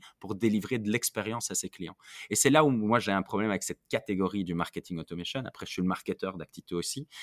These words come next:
Et si aujourd'hui, je pourrais créer la catégorie de l'activation marketing, ben, c'est celle-là que je voudrais arriver à faire, en portant ce message de : « Vous avez des données, activez-les,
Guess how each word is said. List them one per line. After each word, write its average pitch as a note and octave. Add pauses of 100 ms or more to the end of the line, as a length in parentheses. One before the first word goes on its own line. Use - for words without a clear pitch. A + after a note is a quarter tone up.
(160)
Et F#2
si A#2+
aujourd'hui, A#2
je -
pourrais G2
créer A2
la F#2
catégorie G2+
de F#2
l'activation G#2
marketing, A2 (300)
ben, G#2+
c'est -
celle-là G#2
que -
je F2+
voudrais F#2+
arriver F2
à E2+
faire, - (240)
en F#2
portant -
ce G#2+
message G2+
de : « G2+ (560)
Vous G#2
avez A2+
des A2+
données, G2+ (220)
activez-les, G#2+